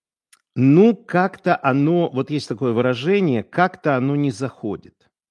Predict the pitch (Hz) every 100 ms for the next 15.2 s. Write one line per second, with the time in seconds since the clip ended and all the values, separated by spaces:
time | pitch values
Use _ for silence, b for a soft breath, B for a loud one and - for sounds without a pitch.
0 | _ 90 98 151 170 - - _ _ _
1 | B B B _ 180 156 98 - _ _
2 | 98 113 170 165 170 127 143 175 - -
3 | _ _ _ _ _ _ _ 139 139 127
4 | 123 175 214 147 - 101 87 85 - 85
5 | 78 - - - _ _ _ 101 110 113
6 | 147 135 - 123 107 - _ _ _ _
7 | _ 117 110 104 101 95 82 117 123 104
8 | 131 123 117 110 - 107 - - 120 110
9 | - 110 98 - - _ _ _ _ _
10 | - 110 - 120 - 104 - 117 110 -
11 | 104 95 - 123 110 - 104 98 101 95
12 | 92 98 95 95 - - - 110 101 90
13 | 90 _ _ _ _ _ _ _ _ _
14 | - 135 - 120 113 - 110 107 104 101
15 | 95 -